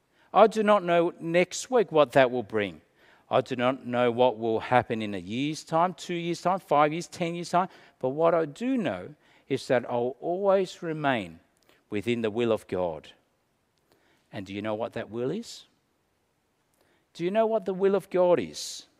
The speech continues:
Well, you see, this is the picture of the gospel now. Just as Jacob had a loved and favoured son who was despised by his brothers, his brothers who said,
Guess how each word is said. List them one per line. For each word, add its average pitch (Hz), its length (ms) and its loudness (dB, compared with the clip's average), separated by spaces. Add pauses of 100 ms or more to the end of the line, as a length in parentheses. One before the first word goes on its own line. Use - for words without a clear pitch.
(1800)
Well, 151 60 -4
you 151 60 -4
see, 180 360 -4 (760)
this 190 240 -6
is 160 160 -10
the 147 120 -6
picture - 420 -6
of 131 160 -2
the 135 80 -6
gospel 139 580 -8
now. 90 320 -8 (880)
Just 247 380 0
as 190 480 2 (120)
Jacob 190 540 4 (540)
had 143 260 6
a 139 80 6
loved 175 720 4 (100)
and 143 220 -2
favoured 151 640 2
son 110 640 -6 (1080)
who 170 140 2
was 165 180 2
despised 180 920 4
by 160 160 8
his 147 180 0
brothers, 135 500 2
his 120 180 -10
brothers 180 420 2
who 143 80 -10
said, 123 160 -4